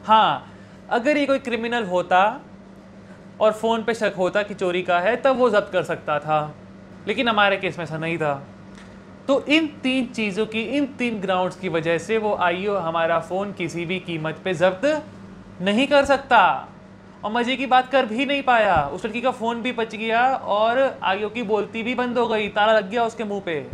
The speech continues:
तो आपके लिए बहुत ज़रूरी है अपने legal राइट समझना। और मैंने आपके लिए, सामने ये अपना experience इसलिए share किया क्योंकि ऐसे बहुत से केसेस हैं, जब आप जाएंगे complaint लिखवाने के लिए, आईओ आपको परेशान करेंगे कि हमें आपका ये सामान चाहिए, कभी mobile चाहिए, कभी कुछ चाहिए।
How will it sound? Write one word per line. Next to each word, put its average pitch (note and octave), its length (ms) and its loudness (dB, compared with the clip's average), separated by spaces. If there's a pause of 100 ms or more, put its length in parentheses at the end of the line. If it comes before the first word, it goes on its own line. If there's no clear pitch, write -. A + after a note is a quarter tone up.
(760)
तो C#4 60 8
आपके A#3 520 4
लिए C#4 120 0
बहुत A3+ 220 -2
ज़रूरी A3 280 -4
है G#3+ 60 -2
अपने G#3+ 240 -6
legal F#3+ 280 -2
राइट E3 260 -4
समझना। B2 520 -12 (460)
और G#3+ 320 6
मैंने A3 580 0
आपके G3+ 320 2
लिए, G#3+ 180 -4
सामने G3+ 440 0
ये G#3 100 -2
अपना G3+ 220 0
experience G3+ 480 -4
इसलिए G#3+ 240 -4
share G3 300 0
किया G3+ 280 0
क्योंकि G3+ 560 -2 (480)
ऐसे F#3+ 200 2
बहुत F#3+ 340 4
से A3 100 -2
केसेस G3+ 360 -2
हैं, G#3 60 0
जब G3+ 120 2
आप G3 120 -2
जाएंगे G3 240 0
complaint G3 420 -4
लिखवाने F#3+ 380 -4
के G3 140 -4
लिए, G3 140 -2
आईओ F#3+ 340 0
आपको G3 160 -4
परेशान F#3+ 480 -2
करेंगे F#3+ 360 -2
कि G3 180 -6
हमें F3+ 240 -4
आपका F#3 200 -2
ये F#3+ 160 2
सामान F#3 320 -2
चाहिए, F3+ 300 -2
कभी F3+ 160 -2
mobile F3+ 340 0
चाहिए, F#3 240 -6
कभी F3+ 180 -2
कुछ F#3 220 -6
चाहिए। D#3+ 400 -2